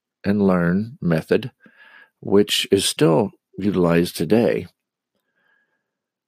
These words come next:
Uh, but, you know, that was a different time. Uh, students were expected to adapt to a teacher's style and figure out how to learn.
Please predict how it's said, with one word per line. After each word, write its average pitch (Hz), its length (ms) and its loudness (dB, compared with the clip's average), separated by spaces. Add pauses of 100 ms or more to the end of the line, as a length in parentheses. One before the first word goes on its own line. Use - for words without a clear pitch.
(200)
Uh, 90 320 -6
but, - 280 0
you 110 80 0
know, 104 100 4
that 110 140 0
was 107 140 0
a 107 60 -6
different 98 300 -2
time. 80 360 -4 (340)
Uh, 85 240 -4
students 95 440 0
were 87 140 0
expected - 640 -2
to 98 200 0
adapt 101 460 -2
to - 120 2
a 92 60 4
teacher's 110 420 0
style 90 520 -2
and 104 100 -6
figure 101 300 0
out 80 180 -2
how 90 120 -2
to 78 120 -4
learn. 98 320 -2